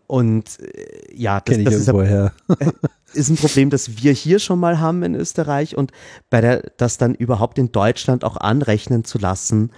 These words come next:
Speaker 1: äh, ist schwierig. Ähm, deswegen kurze Antwort, geht leider n-, einfach nicht, können wir nicht anbieten, liegt aber nicht an uns. Ähm, wir können natürlich trotzdem Spendenbestätigungen ausstellen für alles, was wir erhalten,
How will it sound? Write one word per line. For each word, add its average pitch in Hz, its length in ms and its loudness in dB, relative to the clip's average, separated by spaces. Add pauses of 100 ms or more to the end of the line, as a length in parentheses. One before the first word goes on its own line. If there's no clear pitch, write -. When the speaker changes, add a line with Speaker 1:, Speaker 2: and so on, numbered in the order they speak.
(300)
Speaker 1:
äh, 107 300 4
ist - 220 -4
schwierig. 90 580 -2
Ähm, 90 640 2
deswegen 101 460 0
kurze - 320 0
Antwort, 101 400 -2 (300)
geht 104 180 2
leider 92 220 2
n-, 92 240 -2
einfach - 500 -4
nicht, 120 400 0
können 107 280 2
wir 107 100 2
nicht 107 180 -4
anbieten, 113 500 -2 (320)
liegt - 240 2
aber 92 220 4
nicht 87 240 -4
an 87 120 -2
uns. 92 360 -4 (640)
Ähm, 98 380 4
wir 104 80 4
können 113 180 4
natürlich 113 300 4
trotzdem 107 260 0
Spendenbestätigungen 98 1080 0
ausstellen 92 760 -2
für - 220 0
alles, 95 260 -2
was - 160 -6
wir 98 60 0
erhalten, 95 560 0